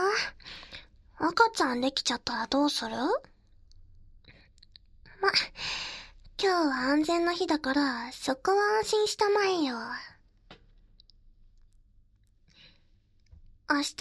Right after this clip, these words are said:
で離れ離れになるのは、やっぱり寂しいけどさ。言えずに帰ってたら、絶対に後悔してた。ちゃんと私のこと考えてくれて、話も聞いてくれて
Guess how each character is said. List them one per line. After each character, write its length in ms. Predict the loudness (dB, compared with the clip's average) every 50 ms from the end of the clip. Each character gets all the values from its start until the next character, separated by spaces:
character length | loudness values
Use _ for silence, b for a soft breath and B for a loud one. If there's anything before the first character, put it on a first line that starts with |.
| 0 0
で 80 | 2
離 320 | 2 2 2 2 2 2 2
れ 120 | 2 2
離 260 | 0 0 0 0 0
れ 120 | 2 0 0
に 120 | 0 -2
な 160 | -2 -2 -2
る 120 | -2 -2 -4
の 140 | -4 -6 -6
は、 320 | -6 -6 -8 -8 -10 -12 -18 -18 -12
や 140 | -10 -8 -8
っ 40 | -8 -4
ぱ 140 | -2 -2 -2
り 140 | -2 -2 -6
寂 260 | -6 -4 -4 -4 -4
し 160 | -2 -2 -4
い 60 | -4 -2
け 120 | -4 -6
ど 120 | -6 -6
さ。 160 | -8 -6 -4 -2 -2 -2 -4 -6 B B B B B B B B B B B B B B B _ _ _ _ _ _ _ _ _ _ 0
言 200 | 2 2 4 2
え 20 |
ず 160 | 2 2 2 2
に 100 | 2 2
帰 220 | 2 2 2 2
っ 60 | 0
て 220 | -2 _ -4 -2 -2
た 140 | -2 -4
ら、 240 | -4 -4 -6 -6 -8 -12 -14
絶 260 | -8 -4 -4 -4 -4
対 200 | 0 0 0 2
に 140 | 2 0 0
後 160 | 0 0 0
悔 260 | 0 0 -4 -4 -4 -4
し 80 | -8 -8
て 140 | -8 -8
た。 140 | -8 -6 -8 -8 -8 -10 -14 _ _ _ _ _ -20 _ _ _ _ _ _ _ _ _ _ _ _ -20 _ _ _ -20 -20 B B B B B B B B B B B _ _ _ _ _ _ _ _ _ -12
ち 120 | -6 -2 0
ゃ 160 | 2 2 2
ん 80 | 2 2
と 120 | 2 2
私 420 | 2 2 2 2 0 0 0 0
の 140 | -2 -2 -2
こ 120 | -2 -2 -2
と 160 | 0 -2 -2 0
考 220 | -2 -2 0 2 2 2 2
え 60 | 2
て 100 | 0 -2
く 120 | -6 -6 -8
れ 100 | -8 -8
て、 120 | -8 -8 -8 -8 -8 -10 B B B B B B B B B _ _ _ _ -8
話 420 | -4 -2 0 0 0 2 2 4 4 4
も 60 | 2
聞 180 | 0 0 -2 -2
い 40 |
て 140 | 0 0 -2
く 100 | 0 0
れ 140 | 0 0 0
て 380 | -2 -4 -6 -4 -4 -6 -8